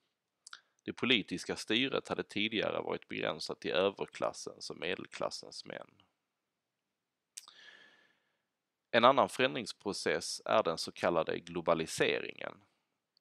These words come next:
Med globalisering avses ofta den förändringsprocess som började i slutet av fjortonhundratalet. Handelsfartyg från Europa som försökte hitta en ny sjöväg till Indien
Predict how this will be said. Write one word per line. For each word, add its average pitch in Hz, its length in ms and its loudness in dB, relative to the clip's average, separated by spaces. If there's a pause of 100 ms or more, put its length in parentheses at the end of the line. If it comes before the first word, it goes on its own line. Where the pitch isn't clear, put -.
Med 104 200 -4
globalisering 107 800 4
avses 120 500 0
ofta - 240 -2
den 104 120 2
förändringsprocess - 1120 -4
som 95 200 -4
började 58 340 2
i - 100 -4
slutet - 480 -2
av 82 80 0
fjortonhundratalet. - 1120 -8 (1700)
Handelsfartyg 110 920 6
från 113 160 -2
Europa 117 480 -2
som 107 180 -4
försökte - 360 -4
hitta 107 320 -2
en 110 100 -4
ny 127 180 -4
sjöväg 120 560 4
till - 120 -8
Indien 80 560 -2